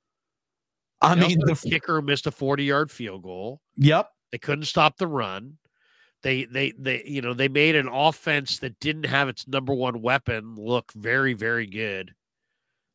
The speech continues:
Speaker 2: Um, they couldn't get off the field on third down. I mean, they lost the money down. They lost the money down.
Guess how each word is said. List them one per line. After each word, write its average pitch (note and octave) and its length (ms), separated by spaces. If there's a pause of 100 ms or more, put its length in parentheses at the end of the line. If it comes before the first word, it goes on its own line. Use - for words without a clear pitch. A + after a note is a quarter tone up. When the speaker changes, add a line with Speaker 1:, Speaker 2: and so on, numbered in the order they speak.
Speaker 2:
Um, A2+ 440
they A#2 140
couldn't E3+ 500
get D3 140
off D3+ 160
the C#3+ 100
field D3+ 300
on C3+ 140
third C#3 260
down. A2 480 (200)
I A#2+ 60
mean, B2+ 100
they D3 120
lost D#3 420
the F#3+ 60
money F#3 260
down. F#3 380 (680)
They A2+ 80
lost C3+ 260
the F3 60
money E3 240
down. D#3 320